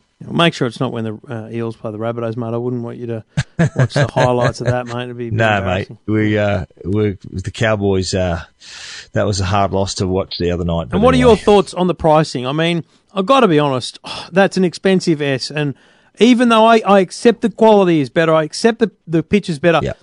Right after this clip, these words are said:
Speaker 1: I still have that thing where you're only taking one T V home. You're not putting this year's and last year's together, so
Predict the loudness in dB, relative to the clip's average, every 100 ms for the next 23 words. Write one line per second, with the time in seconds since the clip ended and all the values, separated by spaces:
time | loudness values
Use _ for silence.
0 | _ -10 -6 -2 2 0 2 0 4 6
1 | 6 6 4 2 2 4 4 6 6 6
2 | 6 6 4 4 2 2 4 2 2 -2
3 | 0 0 -4 -6 -10 -10 -6 -4 -2 -4
4 | -4 -4